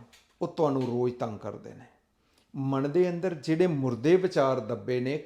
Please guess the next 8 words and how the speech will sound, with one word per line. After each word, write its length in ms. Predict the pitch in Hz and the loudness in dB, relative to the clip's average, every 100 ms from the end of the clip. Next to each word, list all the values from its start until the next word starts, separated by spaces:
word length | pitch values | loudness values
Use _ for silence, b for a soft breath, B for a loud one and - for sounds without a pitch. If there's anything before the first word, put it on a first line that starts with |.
| 160 | 0
ਘਟੀਆ 300 | - 131 185 | 2 4 4
ਵਿਚਾਰ 420 | 214 - 156 135 | 4 4 4 4
ਦੱਬੇ 360 | 117 107 113 123 | 0 -2 -2 -2
ਨੇ, 180 | 139 | -2
ਸਮਾਜ 580 | 160 - 135 127 131 139 | -4 -4 -2 2 2 2
ਪ੍ਰਤੀ, 480 | 120 131 120 139 139 | -2 -4 -4 -4 -4
ਪਰਿਵਾਰ 580 | 151 151 131 131 139 151 | -2 0 2 4 4 4
ਪ੍ਰਤੀ, 600 | - 131 - 131 135 | 0 -4 -2 -4 -4